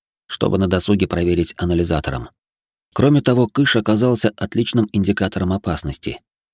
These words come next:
Он начинал тревожно посвистывать или подёргивать меня за ухо, если впереди появлялось что-то подозрительное. Так, благодаря предупреждению, я заранее обошёл кишащие амёбами-чистильщиками болото,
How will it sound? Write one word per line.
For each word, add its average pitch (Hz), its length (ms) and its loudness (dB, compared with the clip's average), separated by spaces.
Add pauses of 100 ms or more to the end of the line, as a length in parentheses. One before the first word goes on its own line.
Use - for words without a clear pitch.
(220)
Он 90 200 2
начинал 90 380 2
тревожно 90 440 2
посвистывать 87 680 -2
или 82 100 2
подёргивать 82 640 0
меня 85 240 0
за 101 160 2
ухо, 73 300 -2 (320)
если 80 260 0
впереди 85 400 0
появлялось 85 500 0
что-то 80 280 -4
подозрительное. 76 800 -4 (920)
Так, 127 240 -2
благодаря 82 400 0
предупреждению, 85 800 0 (420)
я 87 120 2
заранее 117 440 4
обошёл 104 420 2
кишащие 101 600 0
амёбами-чистильщиками 92 1200 0
болото, 87 540 -4